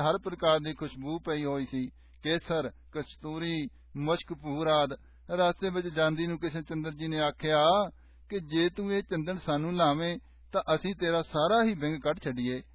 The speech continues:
ਨਾਲੇ ਤੇਰੀ ਸੁੰਦਰਤਾ ਵੱਧ ਜਾਵੇ। ਕੁੱਬੀ ਨੇ ਇਸ ਤਰ੍ਹਾਂ ਹੀ ਕੀਤਾ। ਕ੍ਰਿਸ਼ਨ ਮਹਾਰਾਜ ਜੀ ਨੇ ਉਹਦੇ ਇੱਕ ਪੈਰ ਪਰ ਆਪਣਾ ਅੰਗੂਠਾ ਰੱਖਿਆ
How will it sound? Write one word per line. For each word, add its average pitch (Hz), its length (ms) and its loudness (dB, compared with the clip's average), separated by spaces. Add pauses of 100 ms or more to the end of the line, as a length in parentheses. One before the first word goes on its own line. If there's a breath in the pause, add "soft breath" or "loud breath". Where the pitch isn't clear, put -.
(220)
ਨਾਲੇ 156 400 4
ਤੇਰੀ 170 200 0
ਸੁੰਦਰਤਾ 131 460 -2
ਵੱਧ 156 200 0
ਜਾਵੇ। 143 320 2 (500)
ਕੁੱਬੀ 180 340 -2
ਨੇ 170 200 0 (340)
ਇਸ 180 120 0
ਤਰ੍ਹਾਂ 165 260 2
ਹੀ 151 100 0
ਕੀਤਾ। 135 440 -2 (520 soft breath)
ਕ੍ਰਿਸ਼ਨ 202 220 -4
ਮਹਾਰਾਜ 190 400 6
ਜੀ 190 100 -2
ਨੇ 190 100 0
ਉਹਦੇ 185 240 0
ਇੱਕ 185 120 -4
ਪੈਰ 160 440 4 (420 soft breath)
ਪਰ 170 260 4
ਆਪਣਾ 175 380 2
ਅੰਗੂਠਾ 156 380 0
ਰੱਖਿਆ 165 480 2